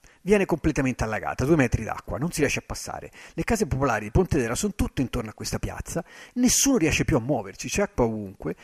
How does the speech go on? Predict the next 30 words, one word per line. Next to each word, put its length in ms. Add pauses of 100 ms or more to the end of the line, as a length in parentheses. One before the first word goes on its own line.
(200)
e, 340 (260)
eh, 260
piano 280
piano 420
cominciano 440
a 20
mancare. 500
Ci 160
sono 260
di 160
là 240
dalla 220
piazza, 360
e 20
non 120
si 140
vedono, 300
i 60
mezzi 280
da 120
sbarco 400
dei 100
militari 460
italiani 420
e 60
di 60
quelli 180
di 100
Camp 240
Derby, 420